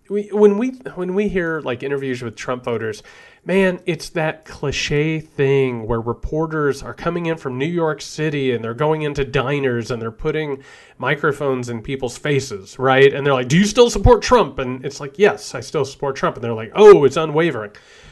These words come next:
Well, what's actually happening right now,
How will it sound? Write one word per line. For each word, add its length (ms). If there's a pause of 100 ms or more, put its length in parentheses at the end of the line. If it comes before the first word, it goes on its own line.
(260)
Well, 420 (440)
what's 440
actually 480
happening 520
right 280
now, 340